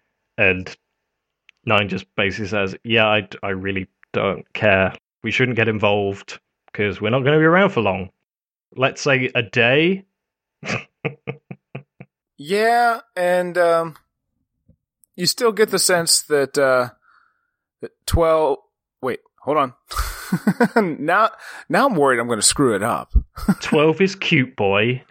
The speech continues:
Speaker 2: Yeah.
Speaker 1: nine is glasses boy.
Speaker 2: That's what I thought. So
Speaker 1: <laughs>
Speaker 2: twelve still got his eye on Lisa. Like, you, you can tell that, you know, he, he's, he's all about her.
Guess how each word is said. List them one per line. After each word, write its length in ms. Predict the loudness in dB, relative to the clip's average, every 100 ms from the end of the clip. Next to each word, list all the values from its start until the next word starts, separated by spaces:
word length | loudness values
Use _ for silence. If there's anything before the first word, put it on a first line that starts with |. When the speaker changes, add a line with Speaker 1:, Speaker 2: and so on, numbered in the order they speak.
| -4
Speaker 2:
Yeah. 160 | 0 2
Speaker 1:
nine 160 | 2 0
is 120 | 0
glasses 560 | 2 4 2 -2 -6
boy. 220 | -4 -4 -2
Speaker 2:
That's 140 | -4
what 180 | 0 2
I 80 | 2
thought. 480 | -2 -2 0 0 -4 _ _ -20 _
So 380 | -2 2 4 4 2
Speaker 1:
<laughs> 100 | -2
Speaker 2:
twelve 380 | -2 0 0 0
still 260 | -2 -2 0
got 180 | 0 0
his 140 | 0 0
eye 280 | 0 2 2
on 240 | 0 -4
Lisa. 400 | -6 -4 -4 -2
Like, 260 | -4 -6 _ -12
you, 300 | -4 -4 -4 -8
you 120 | -4
can 160 | -2
tell 320 | 0 2 4 4
that, 240 | 0 -4 _ _ _ _ _ _ _ _ -6
you 100 | -2
know, 140 | -2
he, 220 | 0 -2 -2
he's, 240 | -2 0 -2
he's 180 | -2 2
all 160 | 4
about 340 | 4 4 2 2
her. 260 | -4 -6